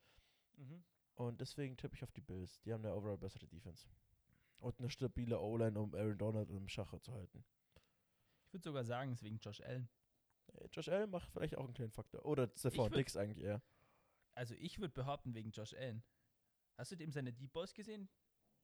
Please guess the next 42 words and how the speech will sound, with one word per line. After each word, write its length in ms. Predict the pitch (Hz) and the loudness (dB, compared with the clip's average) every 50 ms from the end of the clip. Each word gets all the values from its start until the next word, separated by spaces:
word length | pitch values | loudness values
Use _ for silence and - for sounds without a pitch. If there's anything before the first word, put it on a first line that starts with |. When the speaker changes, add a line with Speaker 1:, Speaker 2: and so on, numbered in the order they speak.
| _ | _
Speaker 2:
Die 80 | - 139 | 6 8
waren 160 | 151 160 175 | 10 10 10
Speaker 1:
Die 60 | - | 8
Speaker 2:
stark. 220 | - - - 135 127 | 6 8 8 8 8
Speaker 1:
paar, 100 | 165 175 | 8 6
die 80 | 190 190 | 2 0
er 80 | 175 170 | -2 -2
hatte, 220 | 185 196 - 196 | -4 -6 -8 -10
die 140 | - 165 147 | -12 -12 -10
waren 160 | 120 101 110 | -8 -8 -8
stark. 420 | - - - - 107 117 104 - - _ - - - _ _ - | -10 -10 -8 -6 -4 -4 -4 -6 -8 _ -20 -20 -20 _ _ -8
Speaker 2:
Das 240 | - 120 120 - - | -6 -6 -6 -4 -2
erinnert 240 | - 135 131 135 135 | 0 2 2 2 2
mich 140 | 139 135 143 | 0 0 0
an 60 | 127 123 | 0 2
Aaron 180 | 120 123 127 127 | 0 0 0 0
Rodgers. 320 | 123 107 98 104 - - - _ _ _ _ _ _ _ _ _ - - | -2 -2 -4 -6 -10 -12 -18 _ _ _ _ _ _ _ _ _ -14 -10
Speaker 1:
Das 220 | - 156 190 - - | -8 -8 -6 -6 -6
erinnert 460 | 127 135 139 160 175 175 151 139 - | -6 -6 -4 -4 -4 -4 -4 -6 -8
Philipp 420 | - - - - 196 208 220 - - | -12 -10 -6 -4 -2 -2 -2 -2 -2
an 80 | 120 107 | -4 -2
Aaron 200 | - 147 160 139 | -2 -2 0 0
Rodgers. 440 | 135 151 - - - 101 95 - - - | 0 -2 -2 -4 -6 -6 -6 -8 -10 -10
Das 120 | - 117 - | -10 2 6
kann 140 | - 165 180 | 10 12 12
ja 80 | 151 | 12
nur 100 | 123 117 | 12 12
gut 160 | 110 175 - - | 12 10 6 6
sein. 200 | 90 95 107 - - - - - - - | 4 4 2 0 -2 -6 -20 -20 -14 -8
Speaker 2:
Mhm. 100 | 131 123 | 2 10
Speaker 1:
Ähm, 440 | 117 131 151 151 151 156 156 156 147 - _ _ _ - - - - - - - - _ _ _ _ - | 12 12 12 12 12 10 6 4 0 -4 _ _ _ -12 -12 -12 -12 -14 -20 -20 -20 _ _ _ _ 4
ja, 180 | 156 160 135 113 | 4 4 6 6
mein 160 | 117 143 151 | 4 6 6
Pick 140 | 170 190 156 | 6 6 4
ist 100 | 147 - | 4 0
auch 120 | - 151 | 0 0
bei 100 | - 151 | 0 0
den 120 | 139 131 | 0 0
Bills. 300 | 127 151 165 - - - - - - _ _ _ _ _ _ _ _ _ _ _ _ _ _ _ _ _ _ _ _ _ _ _ _ _ _ _ _ _ - - - - _ - | -2 -2 -4 -4 -6 -10 -16 -20 -20 _ _ _ _ _ _ _ _ _ _ _ _ _ _ _ _ _ _ _ _ _ _ _ _ _ _ _ _ _ -20 -20 -20 -20 _ -10
Ja, 160 | - - - - - - - - - - - | -6 -4 -4 -2 -4 -4 -8 -10 -12 -8 -4
wie 80 | - 151 | 0 2
gesagt, 400 | 147 135 131 131 135 - - | 4 6 6 4 4 2 -4